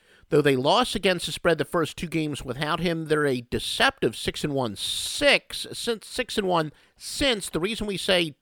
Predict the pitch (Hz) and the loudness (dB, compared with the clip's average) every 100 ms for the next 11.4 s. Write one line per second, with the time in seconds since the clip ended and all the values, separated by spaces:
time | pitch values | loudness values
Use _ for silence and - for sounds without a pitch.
0 | _ 135 - 240 262 - 147 - _ _ | _ -8 -2 0 2 2 2 -2 _ _
1 | _ - - 143 143 - 131 151 147 - | _ -20 -4 -2 -2 -8 0 2 2 0
2 | 156 147 147 135 127 - - 240 262 - | 2 2 0 -2 -6 -6 -6 -4 -6 -10
3 | - - _ _ _ - 220 269 - - | -18 -20 _ _ _ -2 0 -2 -4 -8
4 | - - - 220 202 190 - 185 190 - | -8 -10 -2 0 0 -2 -4 -2 -2 -4
5 | 135 143 147 165 233 262 170 135 85 - | -10 -6 0 2 4 2 2 0 -2 -12
6 | _ _ _ - 139 139 123 - - 170 | _ _ _ -4 0 2 0 -2 -2 -2
7 | 202 226 190 180 135 123 - 151 135 - | -2 0 0 0 -4 -8 0 0 0 -4
8 | - 262 - 233 196 185 175 156 _ - | -6 -6 -4 -2 2 2 0 -4 _ -12
9 | - - 240 240 160 139 135 127 _ _ | -8 0 2 2 4 4 2 -2 _ _
10 | - - 175 233 - 240 226 208 185 180 | -16 -4 0 0 2 4 4 4 4 2
11 | 185 233 - - | 2 2 2 -4